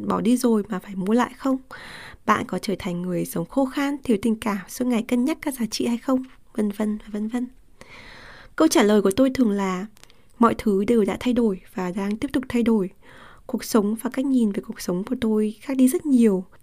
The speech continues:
kể từ khi tôi thay đổi lối sống này. Và những thay đổi này có hình thái rất khác nhau với từng người mà tôi đã gặp và trò chuyện về cuộc sống hậu tối giản.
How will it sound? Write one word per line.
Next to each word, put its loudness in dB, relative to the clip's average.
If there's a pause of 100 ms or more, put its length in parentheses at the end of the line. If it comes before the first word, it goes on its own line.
kể 4
từ 4
khi -2
tôi 0
thay -4
đổi 2
lối 0
sống -4
này. -4 (680)
Và 4
những 0
thay 0
đổi 6
này 0
có -4
hình 2
thái -2
rất -2
khác -8
nhau 0
với 2
từng 0
người 2
mà -2
tôi 0
đã -4
gặp -2 (220)
và -2
trò -6
chuyện -6
về -6
cuộc -8
sống -6
hậu -6
tối 0
giản. -2